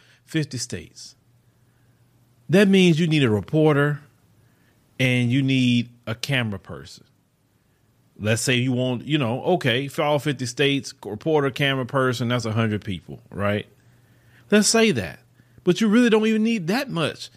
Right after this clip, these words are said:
to cover anything anymore. But, but let's, let, let's hear this, this asinine thing that, that, that Roland's doing while I'ma ride down on it.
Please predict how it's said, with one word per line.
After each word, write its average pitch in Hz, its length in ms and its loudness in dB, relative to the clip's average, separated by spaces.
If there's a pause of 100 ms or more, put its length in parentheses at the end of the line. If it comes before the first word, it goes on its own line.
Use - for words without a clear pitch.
(260)
to 208 100 -6
cover 294 380 -2
anything 127 520 2
anymore. 87 540 -4 (540)
But, 226 200 4
but 226 140 0
let's, 269 340 -4
let, 233 220 -6
let's 269 220 -4
hear 285 160 -2
this, 262 180 -2
this 233 300 -4
asinine 233 600 -2
thing 226 260 -2
that, 185 200 -2
that, 151 220 -2
that 139 140 0
Roland's 190 400 2
doing 151 500 2 (480)
while 175 260 2
I'ma 185 120 2
ride 165 320 2
down 170 300 0
on 95 200 -8
it. - 60 -20